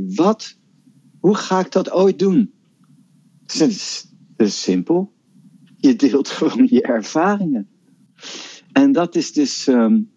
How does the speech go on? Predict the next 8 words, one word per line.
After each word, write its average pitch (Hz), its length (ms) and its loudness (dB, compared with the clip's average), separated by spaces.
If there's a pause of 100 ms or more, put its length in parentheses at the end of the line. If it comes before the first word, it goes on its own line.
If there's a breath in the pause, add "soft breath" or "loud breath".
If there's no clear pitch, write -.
(200)
het - 200 -2
verschil. 117 540 -4 (480)
Wij 120 200 2
delen 135 480 2 (640 loud breath)
onze 120 720 2
ervaringen, 143 560 2
onze - 300 0
interactie. - 840 -2